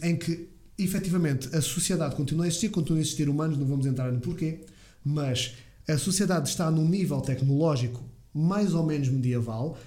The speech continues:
mas enterrado no chão está toda a tecnologia de todas as civilizações que vieram antes. Portanto, a magia,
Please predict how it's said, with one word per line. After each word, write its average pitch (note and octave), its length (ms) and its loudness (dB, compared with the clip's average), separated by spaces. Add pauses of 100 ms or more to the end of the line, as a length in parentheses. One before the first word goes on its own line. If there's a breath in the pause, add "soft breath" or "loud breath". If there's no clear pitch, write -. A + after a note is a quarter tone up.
(120 loud breath)
mas - 640 2 (120)
enterrado F3+ 520 2
no F3+ 100 4
chão D3 280 0
está C3 200 -2
toda G3 320 0
a F#3 40 2
tecnologia E3 600 2
de - 100 -6
todas D#3 340 0
as B2 120 0
civilizações C3+ 600 0
que C#3 100 -4
vieram C3+ 460 0
antes. A2 360 -8 (360 loud breath)
Portanto, C3 520 -2
a F3 60 2
magia, C3+ 760 2